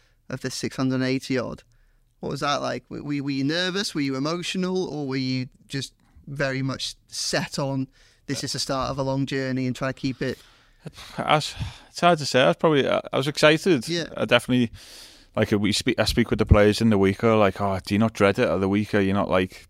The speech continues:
Speaker 2: but it's similar to them, I would say, because, like, the, the marathon is my game day.
Speaker 1: Yeah.
Speaker 2: So that's my match.
Speaker 1: Yeah.
Speaker 2: So, like, at the start of the week after the game, uh, so after I've run, you, you're tired, you're sore, and you're like, "Oh,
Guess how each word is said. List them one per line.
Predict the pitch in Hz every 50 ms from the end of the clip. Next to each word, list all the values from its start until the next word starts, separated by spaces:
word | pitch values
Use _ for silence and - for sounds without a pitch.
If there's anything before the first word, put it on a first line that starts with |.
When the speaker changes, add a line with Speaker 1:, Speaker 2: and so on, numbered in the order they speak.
| _ -
Speaker 2:
but | 110 101 95 - - - - - _ _
it's | 87 92 - - - - - - - -
similar | - - - 123 120 120 120 110
to | - - 101
them, | 101 98 98 104 117 120 113 113 - - - -
I | - 101 104
would | 107 101
say, | - - 113 110 110 113 117
because, | 117 110 110 101 - 101 95 - 95
like, | 92 92 - -
the, | 90 87 90 87 85 76 - -
the | 104 101
marathon | 104 101 95 98 101 - - 113
is | 110 98
my | 107 98 92
game | 90 101 92 90 95 95
day. | 92 101 101 110 107
Speaker 1:
Yeah. | - 147 143 135 143 160 - - - - 117 -
Speaker 2:
So | - -
that's | 101 101 - -
my | 107 98 95
match. | 95 90 90 95 104 110 - - - -
Speaker 1:
Yeah. | 139 -
Speaker 2:
So, | 104 101 95 90
like, | 92 90 90 92 - -
at | 104 98 -
the | 98
start | - - - 101 95 95 95
of | 82 95
the | 104
week | 107 110 104 - -
after | 95 92 - - 101
the | 95 95
game, | - 117 92 95 98 98 101 104 101 - - - - - - - - - - - - - - - _ _ -
uh, | - 95
so | - 92 92
after | 92 - - 104 95
I've | 92 87 95
run, | 92 92 92 95
you, | 95 95 87 - -
you're | 80 87 92
tired, | - - - 92 92 92 92 92 92
you're | 95 90
sore, | - - 92 92 92 92 95 95
and | 90 90
you're | 90 90
like, | 87 87 - 92
"Oh, | 87 87 87 87 87